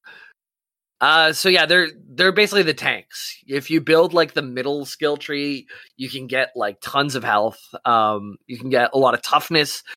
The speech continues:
Toughness is, like, your shield that regenerates quickly when you're, uh, in a group. So if, it's kinda like a meme. Uh, there's, like, collectibles. You can get, like, uh,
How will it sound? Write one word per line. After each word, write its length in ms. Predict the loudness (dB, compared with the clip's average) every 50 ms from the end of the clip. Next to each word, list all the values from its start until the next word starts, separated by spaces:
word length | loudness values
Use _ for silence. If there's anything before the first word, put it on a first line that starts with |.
| _ _ _
Toughness 400 | 0 0 0 2 2 0 0 0
is, 120 | 0 0 2
like, 200 | 2 0 2 -2
your 100 | -6 -4
shield 480 | -2 -4 -2 0 0 2 2 0 0
that 120 | 0 0 0
regenerates 460 | 0 -2 -2 -2 0 0 0 0 -2
quickly 400 | -4 -6 -6 -6 -2 -2 -2 -2
when 160 | 0 0 -2 -2
you're, 320 | -2 -4 -4 -4 -6 -8 _ -20 -20 -20 _ _
uh, 180 | -2 -2 -2 0 0
in 80 | -2
a 80 | -2 -2
group. 300 | -2 -2 -2 -2 -4 _ _ _ _ _ _ _ _ _ _ _ _ _ _
So 400 | -2 2 4 6 6 6 4 4 2
if, 200 | 0 0 0 -2 _ _
it's 180 | -2 0 0 2
kinda 240 | 0 2 2 4 2
like 120 | 2 2
a 60 | 2
meme. 460 | 0 0 0 0 0 0 0 -2 -4 -2
Uh, 220 | 0 0 0 0 0 -2
there's, 180 | 0 0 2 2
like, 200 | 2 0 0 _
collectibles. 720 | -4 -2 0 0 0 0 -2 0 2 4 2 2 0 -2
You 100 | -6 -6
can 120 | -6 -4 0
get, 220 | 2 2 2 2
like, 260 | 0 -2 -2 -2 -4 -10 _ _ _ 0
uh, 340 | 2 4 4 2 0 -2